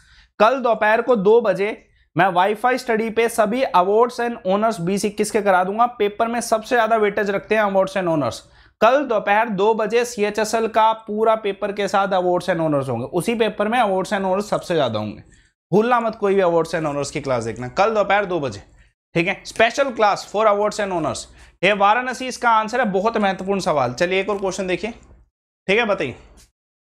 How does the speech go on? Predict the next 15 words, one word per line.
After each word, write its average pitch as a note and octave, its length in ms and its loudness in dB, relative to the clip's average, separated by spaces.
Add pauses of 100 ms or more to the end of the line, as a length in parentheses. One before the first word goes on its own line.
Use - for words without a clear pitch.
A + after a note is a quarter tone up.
(560)
चलो G#3+ 180 2
बताओ A#3 240 0
भाई, C#4+ 160 -2
National B3+ 520 -2
Payment B3+ 380 -2
Corporation A#3+ 500 -2
of A#3 80 -4
India, F#3+ 260 0 (720)
देखो G#3 180 2
अब A3 120 2
बड़ा F3+ 200 2
अच्छा A3+ 320 -2
क्वेश्चन G#3+ 380 -4
है, A#3+ 140 -2 (120)
एनपीसीआई G#3+ 640 -2